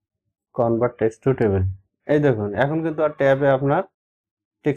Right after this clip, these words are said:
চিহ্ন নেই, এখন টিক চিহ্ন আছে কোথায়? কমা আছে। আবার আপনি যখন ইয়ে করবেন, এই content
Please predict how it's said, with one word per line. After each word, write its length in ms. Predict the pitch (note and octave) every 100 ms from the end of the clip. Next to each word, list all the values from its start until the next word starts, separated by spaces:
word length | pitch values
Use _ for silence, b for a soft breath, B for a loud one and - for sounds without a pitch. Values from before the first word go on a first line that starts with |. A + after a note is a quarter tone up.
| -
চিহ্ন 140 | A#2+ G#2+ F#2+
নেই, 100 | G2+
এখন 140 | G#2+ C3+ -
টিক 120 | C3+
চিহ্ন 140 | - B2+ B2
আছে 100 | B2+
কোথায়? 260 | C3+ D#3 G3 - -
কমা 220 | A#2 G2+
আছে। 160 | F#2 - _ _ _ _ B2+
আবার 160 | C3 C3
আপনি 140 | B2+ C3 A#2+
যখন 180 | A#2+ B2+
ইয়ে 120 | A#2+ A2+
করবেন, 260 | A#2+ C3 D3 - A2+
এই 80 | G#2+ -
content 580 | B2+ A#2 A2+ - A2